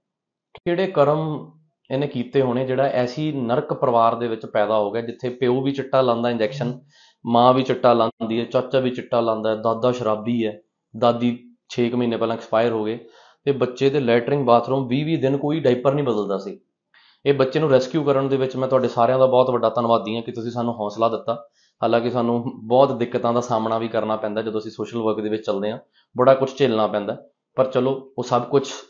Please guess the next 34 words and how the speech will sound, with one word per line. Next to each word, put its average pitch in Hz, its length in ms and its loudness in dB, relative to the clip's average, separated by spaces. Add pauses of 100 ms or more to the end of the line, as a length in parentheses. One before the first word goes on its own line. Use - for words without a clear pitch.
(460)
ਜ਼ੀਰੋ 117 440 0
ਹੈ 110 60 4
ਸਾਡੇ 107 220 -4
ਮੂਹਰੇ 110 200 -4
ਜਦੋਂ 113 240 -4
ਅਸੀਂ 113 160 -8
ਕਾਰਤਿਕ 107 380 -2
ਬੱਚੇ 110 200 -4
ਦੀ 110 80 -6
ਸਮਾਈਲ 113 340 -2
ਦੇਖਦੇ 107 280 -2
ਹਾਂ। 127 60 -6 (500)
ਇਹ 120 60 -2
ਬੱਚਾ 117 260 2
ਹੁਣ 127 220 2
ਠੀਕ 123 280 2
ਹੈ, - 260 0 (260)
ਬਿਲਕੁਲ 127 580 2
ਤੰਦਰੁਸਤ 120 440 2
ਹੈ, 127 180 -4 (240)
ਹੁਣ 120 140 -2
ਇਹ 120 80 2
ਆਸ਼ਰਮ 123 380 0
ਜਾ 107 180 4
ਰਿਹਾ 117 100 2
ਕੱਲ੍ਹ 117 200 0
ਸਵੇਰੇ 113 220 -4
ਸੱਤ 110 240 0
ਵਜੇ, 107 180 -2
ਤਾਂ 117 280 2
ਮੈਂ 117 100 2
ਅੱਜ 113 60 -2 (100)
ਤੁਹਾਨੂੰ 117 220 0
ਇਹਦੀ 117 260 -4